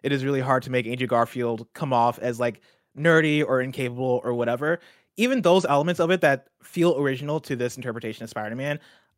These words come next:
I just don't, I just couldn't vibe with, right? Like, there's nothing there that really pulled me in, in terms of Peter.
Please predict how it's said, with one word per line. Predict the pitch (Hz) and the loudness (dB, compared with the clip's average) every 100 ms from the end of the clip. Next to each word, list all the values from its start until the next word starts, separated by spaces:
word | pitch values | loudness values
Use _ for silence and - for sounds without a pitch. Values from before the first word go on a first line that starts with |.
| - | -2
I | 165 | 0
just | 180 - | 0 2
don't, | 175 175 170 | 4 4 2
I | 156 | 0
just | 190 - | 0 -2
couldn't | 196 190 | -2 -2
vibe | 127 127 151 | 0 0 0
with, | 117 113 | -2 -6
right? | 107 123 | -6 -2
Like, | 143 139 | -2 -2
there's | 165 151 | -2 0
nothing | - 175 135 | -2 -2 0
there | 139 143 | 2 2
that | 131 | 0
really | 123 139 135 | -2 -4 -4
pulled | 123 - 156 139 | -6 -2 0 0
me | 127 | -4
in, | 135 | -8
in | |
terms | 131 135 | -8 -10
of | 120 | -10
Peter. | - 135 117 | -8 -4 -4